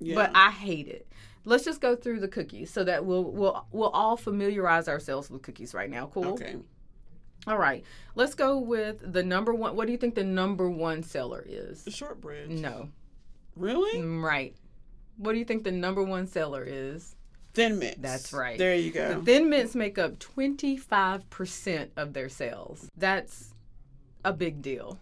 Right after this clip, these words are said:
Speaker 1: That is a big deal.
Speaker 2: If you're not American, I'm gonna let you off the hook. But if you live here in the U S, um, if you haven't experienced a Thin Mint, you are unholy,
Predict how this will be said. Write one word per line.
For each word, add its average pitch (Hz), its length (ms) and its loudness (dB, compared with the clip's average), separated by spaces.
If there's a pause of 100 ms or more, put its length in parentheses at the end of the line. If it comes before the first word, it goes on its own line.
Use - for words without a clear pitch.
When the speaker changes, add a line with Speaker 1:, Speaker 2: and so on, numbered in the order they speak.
Speaker 1:
That 196 180 0
is 180 180 2
a 165 60 -8
big 139 240 -10
deal. 123 240 -6
Speaker 2:
If - 80 -8
you're 277 120 2
not 254 440 2 (160)
American, 180 840 -4
I'm 165 140 -6
gonna 180 220 -4
let 160 180 -4
you 175 140 -2
off 175 160 -2
the 262 80 -6
hook. 135 360 -6 (540)
But 233 180 -2
if 269 240 0
you 254 320 0
live 220 300 0
here 247 260 0
in 208 180 -4
the 196 60 -4
U 190 300 -2
S, - 460 -6 (400)
um, 202 380 4
if 196 160 -8
you 311 100 4
haven't 269 420 -2
experienced 196 880 -4 (100)
a 175 100 -4
Thin 180 340 -4
Mint, 226 260 -6 (360)
you 208 520 -6
are 156 460 0 (120)
unholy, 175 680 -4